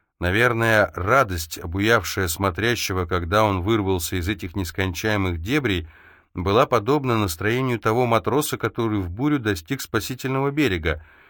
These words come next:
Ему было невдомек обратить внимание на многочисленные конские следы средь поникших трав. Да и спокойствие лесных великанов передалось ему, и он дал сигнал, что можно выходить.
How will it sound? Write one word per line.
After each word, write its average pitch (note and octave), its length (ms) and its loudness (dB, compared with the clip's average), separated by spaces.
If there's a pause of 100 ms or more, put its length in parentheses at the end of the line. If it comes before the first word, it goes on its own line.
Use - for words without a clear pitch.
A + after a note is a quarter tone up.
(160)
Ему A2+ 240 2
было C3+ 200 0
невдомек C#3 760 2
обратить F#2+ 480 0
внимание G#2 540 2
на F#2+ 180 0
многочисленные G2 880 -2
конские F#2+ 540 -2
следы G#2+ 580 -4 (300)
средь F#2+ 400 -2
поникших G2 560 0
трав. E2 440 0 (500)
Да E2+ 320 0
и F#3+ 200 0
спокойствие C#3+ 840 -2
лесных C3 440 -2
великанов B2 760 0 (340)
передалось F#2+ 720 0
ему, D2 380 -10 (340)
и F2+ 120 -4
он D3 260 2
дал C#3+ 200 4
сигнал, A#2+ 460 2
что - 220 -2
можно A#2+ 320 0
выходить. A#2 600 -4